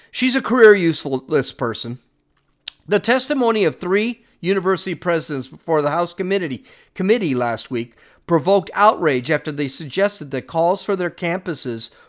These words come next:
for Jewish genocide might not have violated the school's free speech policies.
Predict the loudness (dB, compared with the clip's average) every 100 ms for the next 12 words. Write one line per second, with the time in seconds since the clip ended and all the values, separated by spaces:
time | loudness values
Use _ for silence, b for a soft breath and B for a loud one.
0 | _ -4 -2 -2 -2 -4 -4 -2 -2 -2
1 | -2 0 0 -2 -2 -4 -2 -4 0 0
2 | 0 0 -2 -6 -10 -4 -4 -4 -8 -4
3 | -4 -4 -10 -8 -8 -8 -2 0 0 -2
4 | -8 -16 -18